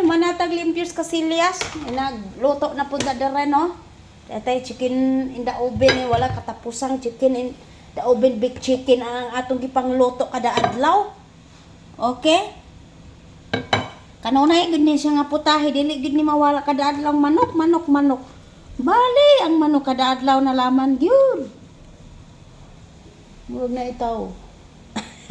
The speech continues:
<laughs> Masakpan ang puntaan ni Lord. Sige, gyaw-yaw ring kusina. Ay, si gara-gara. <laughs> Kinsa man ron, oy? Ujawan man tani yung magtikang-tikang anang kuan. Kay manarado sa tag kusina, kay walay,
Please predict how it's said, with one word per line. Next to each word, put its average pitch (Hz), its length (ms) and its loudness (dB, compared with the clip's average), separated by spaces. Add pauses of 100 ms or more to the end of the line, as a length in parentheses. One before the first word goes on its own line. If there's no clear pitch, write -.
(180)
<laughs> - 1120 -14
Masakpan 240 560 -10
ang 226 80 -14
puntaan 208 400 -8
ni 202 160 -10
Lord. 208 240 -2
Sige, 202 320 -12
gyaw-yaw 190 480 -2
ring 190 160 -12
kusina. 190 480 -12 (960)
Ay, 220 160 -4
si 240 160 -8
gara-gara. 208 480 -2
<laughs> - 1400 -18
Kinsa 240 240 -8
man 214 240 -6
ron, 190 160 -8
oy? 262 240 -2 (1120)
Ujawan 220 400 2
man 226 160 -2
tani 208 360 -4
yung 196 120 -6
magtikang-tikang 196 800 -10
anang 190 320 -10
kuan. 214 320 -8 (880)
Kay 196 80 -4
manarado 208 560 0
sa - 160 -8
tag 226 160 -6
kusina, 233 480 -6
kay 190 80 0
walay, 220 400 2